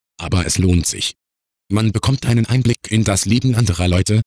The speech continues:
in der Regel durch das Profilfoto oder durch die Statusnachricht.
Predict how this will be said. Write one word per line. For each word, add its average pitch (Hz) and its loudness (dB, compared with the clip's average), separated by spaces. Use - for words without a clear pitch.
in 104 2
der 82 -4
Regel 104 0
durch 90 0
das - -4
Profilfoto 110 -2
oder 101 0
durch 101 0
die 92 -4
Statusnachricht. - -4